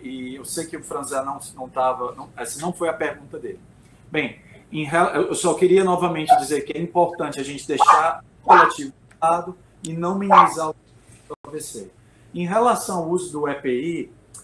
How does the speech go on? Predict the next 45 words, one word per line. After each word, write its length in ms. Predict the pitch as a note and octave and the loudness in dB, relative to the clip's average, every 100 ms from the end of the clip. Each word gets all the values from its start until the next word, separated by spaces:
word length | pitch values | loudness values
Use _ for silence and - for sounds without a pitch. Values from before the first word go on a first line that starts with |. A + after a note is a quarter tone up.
| _ | _
é, 280 | C#3 C#3+ - - - | -8 -8 -10 -20 2
para 580 | G3 A#3 B3 A#3+ A#3 - | 4 6 4 2 0 0
a, 500 | D#3 - D#3 D#3+ D#3 | -2 2 2 2 -2
a, 20 | |
de 120 | E3+ | -6
uma 120 | G#3 | -4
maneira 320 | B3+ G#3 F3+ E3 | -4 -4 -6 -6
geral, 680 | D3 B2+ C#3+ D3+ A2+ - - _ - - | -6 -4 -2 -4 -6 -12 -20 _ -20 -20
o 140 | E3 C#3+ | -16 -16
time 480 | - - G3+ A3 G3 | -14 -10 -8 -8 -8
de 140 | D#3 | -4
A 80 | E3 | -4
V 140 | D#3 | -4
C 180 | C#3+ C#3 | -8 -10
que 160 | B2 C3 | -10 -14
vai 300 | C3 D#3+ F#3 | -4 -2 -2
ver 240 | C#3 D3 | -4 -8
o 80 | D3+ | -8
paciente 560 | - D#3 - D#3 - - | -6 -8 -8 -14 -12 -4
tem 100 | F#3+ | -4
um 100 | G3 | -2
grau 360 | D#3 D#3+ E3+ | -2 0 -2
de 80 | D#3+ | -4
exposição 880 | - - E3+ F3 C3+ - E3 D#3+ C#3+ | -12 -6 -2 -2 -4 -10 -6 -8 -4
mais 320 | D#3+ F#3+ - | -6 -6 -10
curto, 600 | - F3 G3 - - A3+ - - _ - _ _ | -10 -6 -6 -8 -16 -16 -16 -20 _ -20 _ _
né? 320 | - B2+ F3+ - _ _ - - - - | -10 -8 -10 -16 _ _ -20 -20 -20 -12
E, 500 | D#3 D#3 D#3 - E3+ | -8 -6 -6 -8 -6
e 60 | F3 | -2
talvez 460 | F#3 F3 F3+ F#3 | 2 4 4 4
até 520 | F3+ D#3+ F3+ F3+ - - | 4 0 0 -2 -2 -6
não 340 | E3+ F#3 A3 | -2 0 0
tão 240 | G#3+ G3+ F3+ | -2 -2 -2
próximo 600 | E3 D#3 E3+ F3 F#3 E3 | 0 2 4 2 -4 -4
como 260 | F3+ F3+ | -2 -2
o 40 | F3+ | -2
time 360 | - F#3 F#3 | -2 -2 -2
que 100 | F3+ | -2
vai 140 | F3 E3 | -2 0
fazer 320 | - C#3+ E3 | -2 -4 -4
o 80 | D#3+ | -2
tratamento 680 | E3+ E3 D#3+ C#3+ D3 D3 | 0 0 -2 -6 -12 -16
de 120 | D#3 D#3 | -16 -8
neurointervenção, 800 | D3+ D#3+ D#3+ D#3+ F3 F3+ C#3+ - | -6 -6 -8 -10 -8 -10 -12 -12
concorda? 480 | - - E3 - | -16 -2 0 0